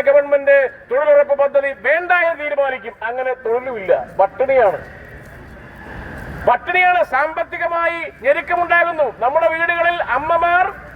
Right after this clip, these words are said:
തൊഴിലുറപ്പ് പദ്ധതിയുമായി ബന്ധപ്പെട്ട് പണിയെടുക്കാൻ പോയി കൊണ്ടുവരുന്ന പണം നാളെ ഇല്ലാതാകാൻ പോകുന്ന ഒരു സാഹചര്യത്തിലാണ് യു ടി യു സിയുടെ നേതൃത്വത്തിൽ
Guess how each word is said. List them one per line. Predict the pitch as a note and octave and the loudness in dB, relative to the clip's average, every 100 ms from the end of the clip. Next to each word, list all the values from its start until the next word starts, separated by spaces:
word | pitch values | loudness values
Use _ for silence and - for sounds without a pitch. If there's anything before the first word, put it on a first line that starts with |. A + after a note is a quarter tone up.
| - - - | -20 -20 -6
തൊഴിലുറപ്പ് | A#3+ D#4 E4 E4 E4+ | 0 2 2 0 2
പദ്ധതിയുമായി | D#4+ E4+ E4+ E4+ E4 E4 | 2 2 2 4 2 2
ബന്ധപ്പെട്ട് | D#4 E4 D#4+ D#4+ D#4+ C#4+ | 0 0 -2 -2 0 0
പണിയെടുക്കാൻ | D4 E4 E4 E4 D#4+ D#4+ D#4+ | 0 -2 -4 -2 -2 0 2
പോയി | D#4+ D#4+ C#4+ | 2 0 0
കൊണ്ടുവരുന്ന | D#4+ D#4+ D#4 D#4+ D#4 C4+ | 2 4 2 4 2 4
പണം | D4+ F4 D4+ F#3+ - - - - - - | 4 4 0 -8 -16 -20 -20 -18 -18 -4
നാളെ | A#3 D#4 E4 E4 D#4 C#4+ | 0 0 0 0 -2 -6
ഇല്ലാതാകാൻ | E4+ F4 F4 D#4+ D#4 D#4 D#4 | -2 0 0 0 0 0 2
പോകുന്ന | D4 D4+ D4 | 2 2 0
ഒരു | C#4+ | 0
സാഹചര്യത്തിലാണ് | C#4 C#4+ D4 D4 D4 D4 D4 E4 F4+ C5+ - - - - - A#3+ | -2 -2 0 0 0 0 2 2 2 0 -8 -16 -18 -18 -12 -4
യു | E4 - | -4 -4
ടി | E4+ D#4+ | -6 -4
യു | D#4+ D4 | -2 4
സിയുടെ | D4+ D4 | 6 6
നേതൃത്വത്തിൽ | D4+ D4+ D4 D4 | 4 6 4 4